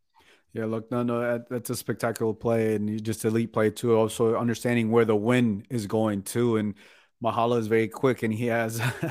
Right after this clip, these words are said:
<laughs> his motor is insane. He, he pretty much could get to any ball. Uh, there's very few balls he, he could, uh, he could potentially get. But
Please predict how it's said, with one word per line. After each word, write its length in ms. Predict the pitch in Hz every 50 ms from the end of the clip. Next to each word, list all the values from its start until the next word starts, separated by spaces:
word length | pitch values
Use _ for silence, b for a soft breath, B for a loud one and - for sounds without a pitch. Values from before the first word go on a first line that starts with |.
| - _
<laughs> 400 | _ - - - - - - - -
his 140 | 135 131 131
motor 300 | 151 165 180 165 147 143
is 360 | 139 139 147 160 143 143 131
insane. 320 | 139 135 120 147 143 135
He, 160 | 131 131 143 143
he 160 | 143 143 151
pretty 240 | 143 - 151 147 147
much 220 | 147 139 127 -
could 100 | - 131
get 180 | 131 131 123 -
to 120 | - 131
any 140 | 123 120 117
ball. 420 | 110 113 113 113 107 104 104 98 - -
Uh, 400 | 123 110 107 107 110 110 110 113 120
there's 180 | 131 131 123 117
very 220 | 123 131 127 127
few 180 | 120 - 135 123
balls 300 | 117 117 113 113 110 95
he, 120 | 113 120
he 220 | 143 127 113 117 110
could, 160 | - 117 120
uh, 220 | 123 113 113 113 110 b b b b b b
he 120 | - 123 123
could 120 | 139 117
potentially 480 | 104 110 - 127 117 107 - 110 104 98
get. 260 | 101 110 113 110 104 -
But 220 | - 120 113 113